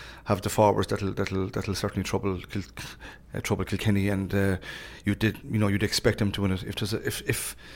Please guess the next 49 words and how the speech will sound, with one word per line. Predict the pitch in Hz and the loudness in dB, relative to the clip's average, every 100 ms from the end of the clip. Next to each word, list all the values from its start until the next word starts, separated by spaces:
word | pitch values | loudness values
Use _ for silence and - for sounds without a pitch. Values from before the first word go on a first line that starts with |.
| - - - | -18 -18 -4
if | - 117 | 0 4
there's | 123 113 | 6 6
a | |
battle | 110 123 113 120 117 | 10 10 10 8 8
and | 113 104 | 6 4
maybe | 113 107 | 2 2
the | 104 | 4
weather | 110 113 | 6 4
forecast, | - 117 - 110 | 4 0 2 2
I'm | 104 | 2
not | 101 | 4
sure | 113 | 6
what | 104 107 | 8 8
it | |
is | 104 101 | 6 6
and | 107 | 6
all | 110 | 6
that. | 110 117 | 4 6
These | 139 156 | 8 12
all | 147 | 10
things, | 139 123 - | 10 4 2
you | - 117 | 2 4
know, | 110 104 - - - - | 6 4 -2 -14 -4 4
impact | 120 123 113 | 6 6 6
on | 110 | 4
the | 104 | 6
game. | 110 104 92 - | 6 6 4 -2
And | - 107 107 - - 127 | 0 2 2 -4 -12 2
over | 135 131 131 | 10 12 12
the | |
years, | 139 127 | 12 12
we've | 117 | 12
always | 117 123 127 | 12 12 10
seen | 135 113 | 8 6
something, | 135 110 123 113 - - - | 4 4 2 0 -6 -12 8
some | 147 151 | 12 12
incident | 147 - 123 123 | 12 8 6 6
or | |
some | 113 131 131 | 6 6 6
player | - 120 | 10 10
does | 110 120 | 12 8
something | - 123 117 110 | 8 6 6 4
that | 113 | 4
make | 110 110 113 110 | 4 4 4 2
a | |
difference | 107 107 104 110 | -2 0 0 0
on | 104 | 0
the | 101 | 0
day. | 98 | 0